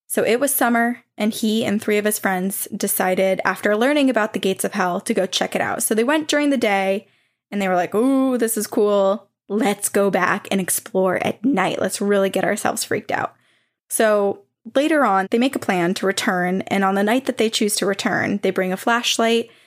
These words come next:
they bring proper exploring clothes, they're ready to, like,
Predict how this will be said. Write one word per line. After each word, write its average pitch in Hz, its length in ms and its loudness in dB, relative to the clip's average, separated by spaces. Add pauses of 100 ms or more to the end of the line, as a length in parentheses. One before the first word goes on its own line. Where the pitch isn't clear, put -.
(180)
they 208 100 -2
bring 180 280 -2
proper - 360 -2
exploring 240 640 0
clothes, 226 500 0
they're 190 160 0
ready 196 340 0
to, 220 140 0
like, - 260 -4